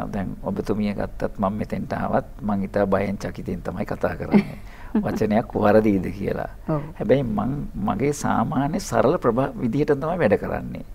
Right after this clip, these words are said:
Speaker 1: එහෙම කරන්න මට බයක් නැති වෙන්නේ, අ, මං එහෙම හිතලා මතලා වරදක් කරන්නේ නැහැ. අනිත් කෙනෙක් හිතට දෙන්න වැඩක් කරන්නේ නැහැ.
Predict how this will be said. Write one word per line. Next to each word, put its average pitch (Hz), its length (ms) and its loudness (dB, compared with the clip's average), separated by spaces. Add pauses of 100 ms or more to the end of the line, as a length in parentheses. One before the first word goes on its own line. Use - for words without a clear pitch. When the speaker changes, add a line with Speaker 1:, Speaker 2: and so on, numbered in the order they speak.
(680)
Speaker 1:
එහෙම 180 300 2
කරන්න 170 300 2
මට 180 240 4
බයක් 104 380 4
නැති 165 260 -2
වෙන්නේ, 202 480 0 (580)
අ, - 140 -4 (540)
මං 185 280 -2
එහෙම 190 180 -2
හිතලා 202 460 2 (100)
මතලා 185 340 0
වරදක් 156 340 6
කරන්නේ 175 280 0
නැහැ. 196 160 4
අනිත් 160 180 -2
කෙනෙක් 170 240 -6
හිතට 151 240 0
දෙන්න 165 300 0 (280)
වැඩක් 127 280 2
කරන්නේ 113 320 4
නැහැ. - 200 -4